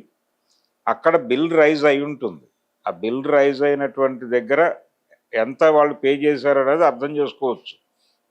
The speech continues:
జీఎస్టీ పే చేయకుండా అయితే ట్రాన్సాక్షన్ జరగదు. రెండోది,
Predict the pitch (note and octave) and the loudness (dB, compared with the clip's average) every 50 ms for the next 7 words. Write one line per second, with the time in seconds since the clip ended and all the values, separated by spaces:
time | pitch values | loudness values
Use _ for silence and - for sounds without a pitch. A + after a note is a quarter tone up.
0 | _ F#2 G2 A2+ C3 D#3 E3 D#3+ D#3+ - - E3+ E3+ D#3+ E3 - C3+ C3+ C#3 C3+ | _ -12 -8 -4 -2 0 0 0 -2 -4 -6 -4 -4 -4 -2 -2 -2 -2 -2 -2
1 | D3+ D3+ D3+ C#3+ - C#3+ C#3 C#3 C#3+ C#3 C#3 C3+ B2 - F3 F3 - C#3+ C3+ C3+ | -4 -4 -4 -4 -8 -10 -4 0 2 2 2 2 0 -2 -6 -4 0 0 0 0
2 | C3 - D3+ D3 D3 - D3 D3 C3 A#2 A#2 A2 B2 A#2 G#2+ D#2+ - _ _ _ | 0 -2 -4 -4 -4 -6 -14 -10 -2 0 0 0 0 -2 -4 -6 -8 _ _ _
3 | _ _ _ _ _ _ _ _ _ _ _ - G#2+ A2+ C3 C#3+ E3 F3 E3+ D#3+ | _ _ _ _ _ _ _ _ _ _ _ -6 -4 -4 2 4 4 4 4 2
4 | D3+ | 0